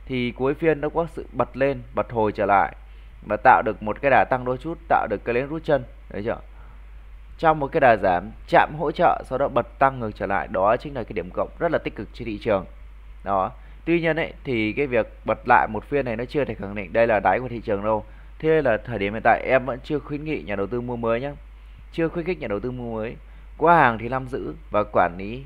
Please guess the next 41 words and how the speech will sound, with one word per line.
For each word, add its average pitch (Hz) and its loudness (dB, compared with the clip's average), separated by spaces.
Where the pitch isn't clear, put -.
thật 117 -6
là 92 0
chặt 101 -6
chẽ, 87 -4
được 98 -10
chưa? 104 -8
Vậy 117 2
thì 120 -2
khi 170 2
nào 131 4
chúng 139 -6
ta 139 2
sẽ 147 -4
mua 135 -4
mới 123 -2
đối 139 -2
với 151 -8
cái 147 -8
thị 147 -10
trường 101 -6
hiện 87 -12
tại? 101 0
Thì 120 0
chúng 143 -8
ta 139 2
sẽ 135 -8
quan 135 0
sát 156 -2
những 151 -12
cái 156 -4
phiên 143 -6
tiếp 165 -6
theo, 143 0
được - -10
chưa? 101 -4
Chờ 127 6
những 127 -10
cái 160 -4
phiên 156 -2
nào 117 4
nó 120 -2